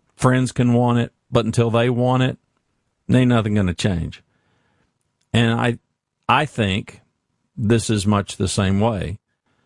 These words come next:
So hopefully we're catching you somewhere in your leadership journey, and maybe you're just trying to figure that out.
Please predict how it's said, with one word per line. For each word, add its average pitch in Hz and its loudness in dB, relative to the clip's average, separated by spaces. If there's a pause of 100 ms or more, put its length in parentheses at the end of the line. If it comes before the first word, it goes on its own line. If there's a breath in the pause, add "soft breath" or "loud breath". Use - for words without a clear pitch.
(180)
So 113 0
hopefully 117 0
we're 107 0
catching 151 0
you 95 2
somewhere 147 0
in 117 2
your 113 2
leadership 113 -2
journey, 107 0 (840 soft breath)
and 120 2
maybe 214 0
you're 127 0
just 120 -4
trying 107 0
to 90 -4
figure 101 -2
that 87 -4
out. 113 -4